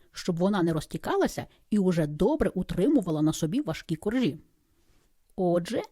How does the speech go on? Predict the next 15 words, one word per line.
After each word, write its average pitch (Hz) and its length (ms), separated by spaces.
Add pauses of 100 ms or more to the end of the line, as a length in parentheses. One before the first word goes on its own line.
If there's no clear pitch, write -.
(180)
розділіть 208 680
суміш - 560 (180)
на 170 120
дві 175 240 (180)
частини. 208 540 (640)
У 403 140
кулінарну 196 640
рамку 165 500 (160)
з 180 100
високими 190 580
бортиками 175 580 (260)
викладіть 185 600
один 190 360
шоколадний 170 580
корж. - 380